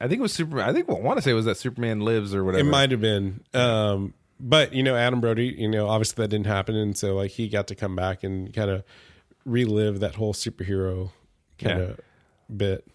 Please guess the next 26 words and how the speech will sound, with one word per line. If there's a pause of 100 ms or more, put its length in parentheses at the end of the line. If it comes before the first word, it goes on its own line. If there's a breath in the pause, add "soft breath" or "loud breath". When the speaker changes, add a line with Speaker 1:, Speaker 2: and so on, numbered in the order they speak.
Speaker 1:
So
they're
all
fighting
the
seven
deadly
sins,
and,
you
know,
Shazam,
again,
using
the
wisdom,
Speaker 2:
Yeah.
Speaker 1:
realizes
that
there's
one
that
hasn't
come
out
yet,